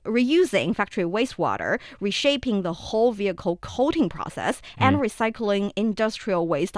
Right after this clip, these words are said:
Speaker 1: oil. And by doing so, actually, it has been reduced from about one thousand tons to around four hundred tons. That
Speaker 2: Wow.
Speaker 1: is the part of the hazardous waste annually,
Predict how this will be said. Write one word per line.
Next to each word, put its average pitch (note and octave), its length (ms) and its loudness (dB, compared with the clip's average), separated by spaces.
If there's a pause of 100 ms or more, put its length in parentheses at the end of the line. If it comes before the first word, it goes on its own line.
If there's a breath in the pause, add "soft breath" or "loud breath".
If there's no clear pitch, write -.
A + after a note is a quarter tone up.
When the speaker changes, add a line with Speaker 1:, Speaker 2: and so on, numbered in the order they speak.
Speaker 1:
oil. E3 480 0 (300 loud breath)
And G#3 160 0
by F3 160 0
doing D4 400 -2
so, D3 380 -2
actually, G3 640 -4 (200 loud breath)
it A3 60 -6
has G#3+ 160 -6
been G#3+ 240 -2
reduced F#3+ 560 -4
from F#3 380 0
about F3 360 -2
one G3+ 480 0
thousand G3+ 580 0
tons E3+ 400 -4
to - 160 -8
around E3+ 360 -4
four G#3 460 -4
hundred F#3 420 -4
tons. - 300 -8
That F3+ 300 0
Speaker 2:
Wow. G2+ 120 0
Speaker 1:
is F#3+ 180 -2
the F3+ 100 -6
part F3 260 -2
of F3 100 -8
the E3+ 120 -2 (180 loud breath)
hazardous F3+ 520 -4
waste A3 440 0
annually, G3+ 580 0